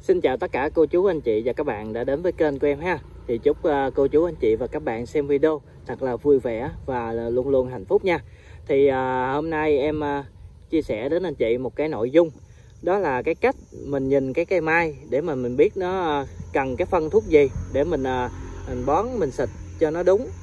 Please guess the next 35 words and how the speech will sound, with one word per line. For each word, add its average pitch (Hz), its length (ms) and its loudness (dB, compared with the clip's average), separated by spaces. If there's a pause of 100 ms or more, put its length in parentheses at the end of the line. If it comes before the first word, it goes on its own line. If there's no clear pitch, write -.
(380)
À, 139 140 -4
thì, 135 260 4
à, 127 560 0 (600)
như, 165 240 4
à, 151 320 2 (360)
anh 147 140 -4
chị 131 180 4
mình 143 140 -2
đã 120 120 -2
biết, 208 200 6 (160)
trong 156 180 0
cái 175 120 2
quá 208 240 2
trình 123 220 2
mình 120 140 -6
trồng 117 200 -4
mai 151 240 0
á, 175 80 -2 (500)
thì 135 160 2
phân 165 260 -4
thuốc 226 220 8 (160)
là 131 260 0
cái 190 220 -4
không 165 300 -2
thể 143 140 2
thiếu 254 420 6
cho 160 140 4
những 139 260 -4
cái 196 100 -2
cây 190 160 0
mai 156 280 -2
mà 147 120 -4
trồng 117 280 -4
trên 156 120 2
chậu. 127 300 0